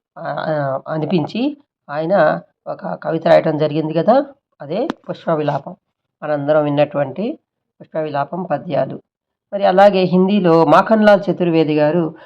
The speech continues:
ఫూల్ కీ చాహ్ అనే పద్యాన్ని రచించారు, అంటే కవిత. మరి ఆ కవితని ఇప్పుడు మనం పాట రూపంలో పాడుకుందామా? ఇదిగో చూడండి పూలు,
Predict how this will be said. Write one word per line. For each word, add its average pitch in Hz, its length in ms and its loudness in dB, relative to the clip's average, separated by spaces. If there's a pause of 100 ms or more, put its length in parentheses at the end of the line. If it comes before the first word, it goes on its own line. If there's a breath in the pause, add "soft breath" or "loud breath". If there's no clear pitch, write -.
(200 soft breath)
ఫూల్ 233 260 -6
కీ 226 300 -8
చాహ్ 170 240 4
అనే 156 180 2
పద్యాన్ని 151 640 0 (540 soft breath)
రచించారు, 147 480 -6
అంటే 147 160 -2
కవిత. 147 440 -2 (500)
మరి 139 140 -12
ఆ 156 240 4
కవితని 156 400 0
ఇప్పుడు 165 140 -2
మనం 156 160 2
పాట 156 280 -2
రూపంలో 156 400 -4
పాడుకుందామా? 151 720 -6 (360)
ఇదిగో 160 100 -12
చూడండి 185 520 -2
పూలు, 180 600 0